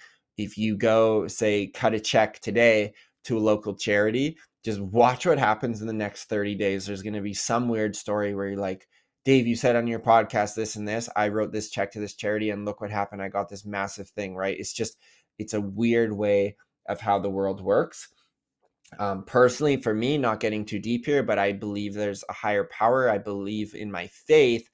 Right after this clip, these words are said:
that we actually aren't controlling the world, right? I believe God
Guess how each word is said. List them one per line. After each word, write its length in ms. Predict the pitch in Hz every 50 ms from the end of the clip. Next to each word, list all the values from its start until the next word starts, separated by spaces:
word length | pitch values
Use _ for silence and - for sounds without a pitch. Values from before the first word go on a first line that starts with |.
| _ - _ _ _ _ -
that 320 | 110 107 104 101 - -
we 360 | 98 101 101 113 117 117 117
actually 420 | 107 104 101 - - - - 107 -
aren't 320 | - - 104 107 104 - - _ _
controlling 580 | - - 104 95 - - 104 101 101 98 95 95
the 80 | 90
world, 400 | 92 95 110 110 104 95 92 104
right? 240 | 104 98 98 98 95 -
I 100 | 98 98
believe 360 | - _ 98 101 98 98 -
God 360 | - 101 98 101 101 101 98